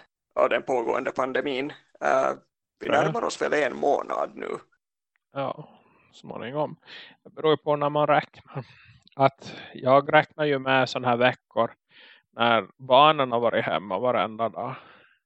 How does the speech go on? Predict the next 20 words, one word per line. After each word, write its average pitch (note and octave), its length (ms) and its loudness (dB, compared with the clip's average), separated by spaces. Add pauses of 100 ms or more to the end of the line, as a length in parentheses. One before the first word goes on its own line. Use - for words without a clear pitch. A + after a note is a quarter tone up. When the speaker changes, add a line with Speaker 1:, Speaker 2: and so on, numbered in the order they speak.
(500)
Speaker 1:
Ja. A2 280 -2 (1160)
Speaker 2:
För A#2+ 200 0
att, A#2+ 180 6
Speaker 1:
Så, D3+ 60 0 (320)
Speaker 2:
eh, A2+ 460 4 (140)
Speaker 1:
hur, B2 180 -4 (220)
hur, B2+ 320 -4 (100)
hur B2 180 -2
lång B2 320 -6
tid - 340 -8
blir G#2+ 260 -2
det - 120 -4
då? - 220 -4 (1500)
Speaker 2:
<laughs> - 140 -8 (2000)
Mm, F#2+ 180 -20 (240)
ja. A2 460 4 (600)
Nu B2+ 220 0
Speaker 1:
Fem A#3+ 420 4
miljoner F3 880 4
år. - 400 0